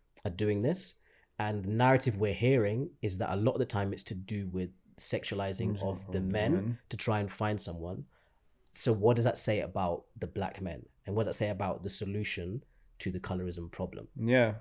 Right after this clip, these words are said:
Speaker 2: Now let's get to solutions,
Speaker 1: Yeah.
Speaker 2: 'cause that's, that's a good tie-in.
Speaker 1: Mm, mm.
Speaker 2: So I'll, I'm pleased to inform you that, uh, before the white man touched our lands,
Speaker 1: Mm.
Speaker 2: uh, my community used to, uh, measure
Speaker 1: Mm-hmm.
Speaker 2: beauty
Speaker 1: Mm-hmm.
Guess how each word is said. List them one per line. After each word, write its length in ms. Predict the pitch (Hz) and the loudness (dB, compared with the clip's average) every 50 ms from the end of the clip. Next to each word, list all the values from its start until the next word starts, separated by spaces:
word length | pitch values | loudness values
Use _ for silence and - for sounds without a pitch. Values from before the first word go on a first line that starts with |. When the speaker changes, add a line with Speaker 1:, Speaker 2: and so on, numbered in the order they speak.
| - | 2
Speaker 2:
Now 180 | 120 120 127 127 | 6 8 8 10
let's 200 | 127 127 123 127 | 10 10 8 8
get 160 | - 127 120 120 | 6 2 2 2
to 60 | - | 0
solutions, 580 | - 117 117 117 120 120 - 127 120 107 110 | -2 0 0 0 0 0 0 0 2 4 6
Speaker 1:
Yeah. 100 | 123 117 110 | 6 6 6
Speaker 2:
'cause 100 | 117 113 | 6 6
that's, 220 | 120 120 120 - | 6 6 4 4
that's 200 | - 120 117 - | 2 2 2 2
a 40 | 117 | 2
good 220 | 110 117 117 117 - | 2 2 2 2 2
tie-in. 400 | 120 117 113 113 110 110 117 120 - | 2 2 2 2 0 -2 -4 -2 0
Speaker 1:
Mm, 280 | 131 120 113 104 98 98 - _ - - | 2 2 4 2 0 -2 -6 _ -8 -4
mm. 260 | 110 101 95 95 - | -4 -4 -4 -2 4
Speaker 2:
So 100 | - 131 127 | 8 10 12
I'll, 140 | 127 131 - - | 10 10 8 6
I'm 140 | 123 123 | 2 4
pleased 260 | 120 127 139 139 131 120 | 6 8 8 8 8 8
to 60 | 127 | 6
inform 320 | 113 110 - 127 123 120 120 | 4 6 6 6 8 8 8
you 140 | 117 117 | 6 4
that, 280 | 113 113 110 113 - - - - - | 4 2 2 0 -2 -8 -12 -8 -4
uh, 480 | 113 113 110 110 110 110 113 110 113 117 | 0 2 4 4 6 4 4 2 2 0
before 360 | 113 113 - - 123 120 113 | -2 -2 2 4 4 6 6
the 100 | 117 113 | 6 6
white 240 | 117 120 120 117 - | 6 6 4 4 2
man 300 | 117 117 117 117 117 113 | 2 2 2 2 2 2
touched 260 | 117 117 113 - - | 2 2 2 2 2
our 120 | 110 110 | 2 2
lands, 400 | 113 117 117 117 117 117 - - - - | 4 4 4 2 2 0 -2 -4 -4 0
Speaker 1:
Mm. 180 | 131 123 110 113 | 2 2 4 4
Speaker 2:
uh, 440 | 113 113 110 110 110 110 110 - - - _ _ - | 4 4 6 6 4 4 2 0 -2 -6 _ _ 2
my 180 | 117 117 117 113 | 4 4 6 6
community 440 | - 123 117 127 127 127 120 - 123 | 6 8 8 10 8 8 6 6 4
used 260 | 113 117 120 117 - | 2 2 2 0 0
to, 300 | 117 117 117 113 113 110 110 | 0 0 0 0 0 2 2
uh, 220 | 107 107 113 113 - - - | 2 2 2 0 -4 -6 2
measure 460 | - 120 131 127 123 127 117 104 - - - _ _ _ - | 6 8 10 10 12 10 10 8 6 -2 -14 _ _ _ -4
Speaker 1:
Mm-hmm. 160 | 117 113 123 127 123 - - - _ _ _ - | 0 0 0 0 0 -4 -10 -20 _ _ _ 6
Speaker 2:
beauty 440 | 123 131 135 123 131 135 113 110 - - - | 8 8 8 8 8 4 4 2 -2 -2 2
Speaker 1:
Mm-hmm. 220 | 135 123 139 156 | 4 4 4 4